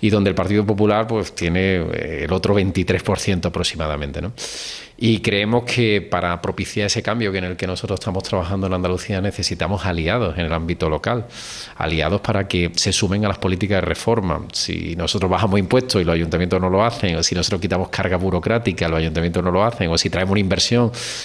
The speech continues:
y el inversionista se aburre en un término municipal, pues ese cambio no, no, no, no llega con tanta intensidad. Por tanto, ese objetivo es, en términos, equilibrar la balanza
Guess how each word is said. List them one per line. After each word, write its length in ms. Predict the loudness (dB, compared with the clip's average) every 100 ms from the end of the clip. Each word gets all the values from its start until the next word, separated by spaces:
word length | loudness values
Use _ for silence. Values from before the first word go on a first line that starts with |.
| -12 -4
y 180 | 0
el 60 | 2
inversionista 640 | 2 2 2 2 2 2 0
se 140 | 2
aburre 260 | 4 4 4
en 80 |
un 140 | 2 0
término 320 | 0 2 2
municipal, 520 | 2 2 2 2 0
pues 220 | 0 -2 -2 -4
ese 220 | -4 -4
cambio 320 | -2 -2 0 2
no, 220 | 0 0
no, 320 | 0 0 0
no, 240 | 0 2 0 0
no 160 | 0
llega 220 | 2 0
con 160 | 0 -2
tanta 240 | -2 -2
intensidad. 520 | -2 -2 -2 -4 -6 -8 -12 -10 -10 -10 -4
Por 120 | 0
tanto, 220 | 2 2
ese 160 | 4 4
objetivo 460 | 4 2 0 2
es, 280 | 2 0 -4 -18 _
en 180 | -12 -8
términos, 400 | -6 -6 -6 -4
equilibrar 640 | -6 -2 -2 0 0 0
la 120 | 0 0
balanza 580 | 0 0 -4 -6 -8